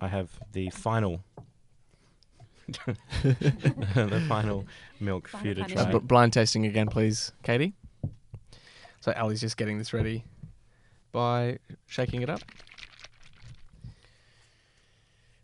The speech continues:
Speaker 1: Oh, you're gonna love this.
Speaker 2: Yeah.
Speaker 3: Now, I don't think I've ever seen anything quite like this bottle before.
Speaker 2: Oh, really?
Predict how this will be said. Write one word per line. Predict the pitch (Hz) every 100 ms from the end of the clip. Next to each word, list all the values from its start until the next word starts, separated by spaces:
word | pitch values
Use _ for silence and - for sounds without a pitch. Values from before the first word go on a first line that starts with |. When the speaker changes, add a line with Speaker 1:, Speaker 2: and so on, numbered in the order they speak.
| _ -
Speaker 1:
Oh, | -
you're | -
gonna | 143 156 -
love | - -
this. | - - - - - - - - _ _ - - _ 349
Speaker 2:
Yeah. | 370 415 - - - - -
Speaker 3:
Now, | 123
I | 160
don't | 233 165
think | 127
I've | 110 -
ever | 123 113
seen | - 110 110 107 110 - - - - - - - _ _ _ _ _ _
anything | 117 110 110
quite | 107 110
like | - - -
this | 107 - _
bottle | 117 113 110
before. | 110 - 110 113 -
Speaker 2:
Oh, | 226 240
really? | 208 330 226